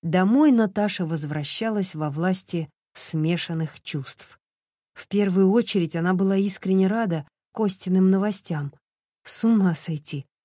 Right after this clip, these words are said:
скоро у нее будет внук. Не успела об этом подумать. И вот, пожалуйста,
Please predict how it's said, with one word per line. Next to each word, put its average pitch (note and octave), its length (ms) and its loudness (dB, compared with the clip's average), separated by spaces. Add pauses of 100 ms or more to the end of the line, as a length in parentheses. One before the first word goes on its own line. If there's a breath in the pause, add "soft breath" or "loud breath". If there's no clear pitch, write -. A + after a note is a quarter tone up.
(100)
скоро A#3 460 2
у F3+ 100 4
нее F3+ 280 6
будет F#3 500 -2 (160)
внук. G#3 480 -2 (580)
Не G3 160 4
успела G#3+ 480 0
об F#3 120 0
этом F#3 240 -2
подумать. G#3+ 560 0 (920)
И A3+ 140 4
вот, A3+ 240 0
пожалуйста, D3 600 -6